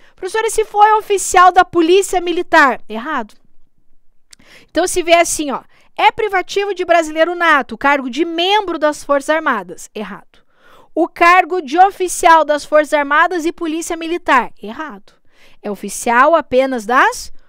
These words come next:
Forças Armadas. Forças Armadas, a gente tá falando daqueles militares da União, ok? Beleza aqui? Muito bem. O pessoal colocou ali, ó, Forças Armadas Mãe.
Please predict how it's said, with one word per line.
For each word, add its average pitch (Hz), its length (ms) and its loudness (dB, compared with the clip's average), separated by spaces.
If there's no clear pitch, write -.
Forças 220 480 -8
Armadas. 165 600 -10
Forças 349 360 0
Armadas, 233 500 -2
a 240 40 -8
gente 233 120 -12
tá 269 80 -6
falando 277 280 -2
daqueles 277 340 -8
militares 277 640 -4
da 269 180 0
União, 277 540 -2
ok? 294 260 0
Beleza 208 340 -6
aqui? 370 160 -2
Muito 185 400 -12
bem. - 220 -14
O - 40 -20
pessoal 330 300 2
colocou 359 340 2
ali, 349 100 6
ó, 254 100 2
Forças 359 600 4
Armadas 311 680 2
Mãe. 254 400 0